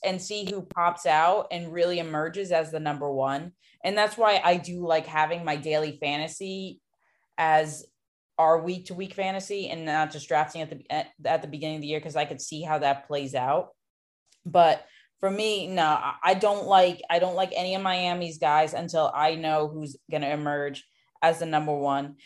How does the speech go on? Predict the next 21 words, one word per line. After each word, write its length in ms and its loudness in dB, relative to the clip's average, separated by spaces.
And 100 6
I'm 140 6
like 180 4
that 180 8
with 200 0
a 100 4
team 200 -4
like 260 0
Buffalo 480 4
too. 260 -4
I 140 0
mean, 300 -8
you 160 -2
have, 240 6
you 120 -2
have, 160 -2
you 160 -6
have, 380 4
uh, 380 4
Devin 400 2
Singletary, 1000 2